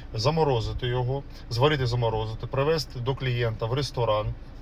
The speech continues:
А, е, ресторатор буде знати і впевнений, що у нього і завтра, і післязавтра буде продукція. Е, він, е, с-, це все складає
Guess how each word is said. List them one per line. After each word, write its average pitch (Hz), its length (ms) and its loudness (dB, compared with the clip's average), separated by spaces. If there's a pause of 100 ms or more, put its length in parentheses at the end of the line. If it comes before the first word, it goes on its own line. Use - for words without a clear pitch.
(480)
А, 113 360 10
е, 104 480 4
ресторатор 160 500 4
буде 147 280 0
знати 120 360 -2
і 120 40 -4
впевнений, 131 480 2
що 131 160 -4
у 139 60 0
нього 170 240 2
і 131 60 2
завтра, 139 380 2
і 117 40 -2
післязавтра 131 600 0
буде 135 220 -2
продукція. 123 600 -6
Е, 113 1000 0
він, 170 280 2
е, 135 280 6
с-, 120 260 -2
це 160 180 2
все 131 260 0
складає 127 640 4